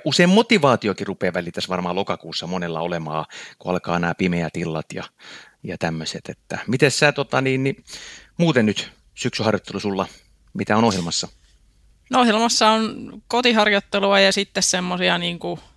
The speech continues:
Speaker 2: treeniblokkeja, että, että tota, pari semmoista hyvää reenijaksoa tässä luvassa niinku Vuokatissa, että nyt ensi-,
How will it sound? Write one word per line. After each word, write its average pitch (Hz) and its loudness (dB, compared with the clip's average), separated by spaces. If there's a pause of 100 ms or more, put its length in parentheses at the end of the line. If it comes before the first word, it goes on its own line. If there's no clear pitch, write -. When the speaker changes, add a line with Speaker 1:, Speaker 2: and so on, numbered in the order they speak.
Speaker 2:
treeniblokkeja, - -2
että, - -4 (340)
että - -10
tota, 185 -6 (520)
pari 190 2
semmoista 185 -4 (720)
hyvää 220 6
reenijaksoa 196 4
tässä 185 0
luvassa 175 0
niinku 165 -4 (200)
Vuokatissa, 175 -2
että 170 -6
nyt - -10
ensi-, - -8